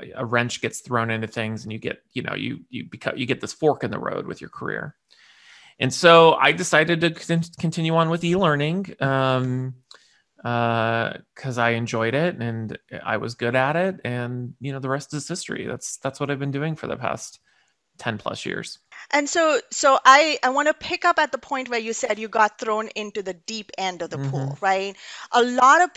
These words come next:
Speaker 2: instructional designers, when they're looking at positions, um,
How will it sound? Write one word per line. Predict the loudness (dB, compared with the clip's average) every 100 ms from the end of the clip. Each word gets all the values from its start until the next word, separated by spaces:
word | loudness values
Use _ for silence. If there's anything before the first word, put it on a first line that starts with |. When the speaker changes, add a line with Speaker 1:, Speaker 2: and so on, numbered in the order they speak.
| -8 -6
Speaker 2:
instructional | -2 -2 -2 -4
designers, | -4 0 2 2 0 0 0 -2
when | -4 -4
they're | -2 -2 -2
looking | -4 -4 -6
at | -8
positions, | -10 -8 -2 -2 -4 -10 -12 -14 -16 -20 2
um, | 6 6 4 0 -12